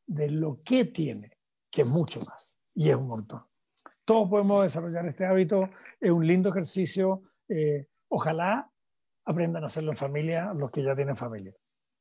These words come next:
Eh, le hacen un tremendo favor a sus hijos, pero también a sus padres, si todos los días juntos, eh, dan gracias por algo. Así que hay receta fácil.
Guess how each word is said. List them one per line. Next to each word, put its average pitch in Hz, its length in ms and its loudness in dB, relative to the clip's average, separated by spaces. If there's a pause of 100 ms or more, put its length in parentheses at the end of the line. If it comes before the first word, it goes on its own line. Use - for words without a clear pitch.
(300)
Eh, 120 480 0 (280)
le 196 580 0
hacen 175 220 4
un 165 120 4
tremendo 220 640 4
favor 226 380 2
a 196 40 0
sus 180 260 -2
hijos, 240 600 -2 (460)
pero 190 140 -4
también 180 240 2
a - 20 4
sus 185 180 -2
padres, 135 540 -2 (640)
si - 180 -4
todos 190 200 4
los 202 140 2
días 202 400 4 (220)
juntos, 208 720 -4 (260)
eh, 156 440 -4 (420)
dan 151 240 -6
gracias - 480 -14 (560)
por 123 160 -8
algo. 98 200 -12 (1300)
Así 160 220 -6
que 165 220 0 (240)
hay 175 180 0
receta 147 400 -4
fácil. - 360 -8